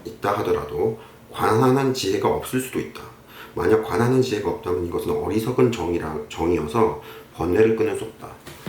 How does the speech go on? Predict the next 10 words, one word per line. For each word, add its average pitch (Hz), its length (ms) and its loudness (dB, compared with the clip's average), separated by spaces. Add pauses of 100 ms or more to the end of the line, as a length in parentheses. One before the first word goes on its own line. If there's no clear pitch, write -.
(360)
관, 107 440 -2 (400)
관이 107 280 -2
뭡니까? 85 520 -4 (1600)
관이 110 340 -6
바로 87 300 -2
그 76 160 -6
반야, 80 320 -6 (500)
반야라고 - 600 -2
부르죠. 78 480 -4
관법을. 80 480 -6